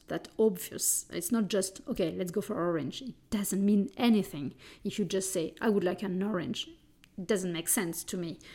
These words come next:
So we need to go much deeper than this. And now you've got your first color.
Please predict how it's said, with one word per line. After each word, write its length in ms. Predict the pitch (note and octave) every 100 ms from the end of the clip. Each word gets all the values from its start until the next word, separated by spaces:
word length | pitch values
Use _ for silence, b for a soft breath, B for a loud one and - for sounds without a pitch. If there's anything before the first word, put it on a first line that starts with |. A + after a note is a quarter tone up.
| B B -
So 120 | G3
we 140 | G3+ G#3
need 160 | G#3 G#3
to 120 | F#3
go 60 | G3
much 260 | F#3 D#3 - -
deeper 380 | A3 A#3 G3 F3
than 240 | F#3 G3
this. 400 | F3+ - - - - - - - - - _ - _ _ - B B B B B
And 220 | G3 A3 A#3
now 180 | C#4 C#4+
you've 280 | A3+ G#3+ F#3
got 160 | - B3
your 80 |
first 320 | A#3+ B3 A#3+ -
color. 320 | F#3 E3+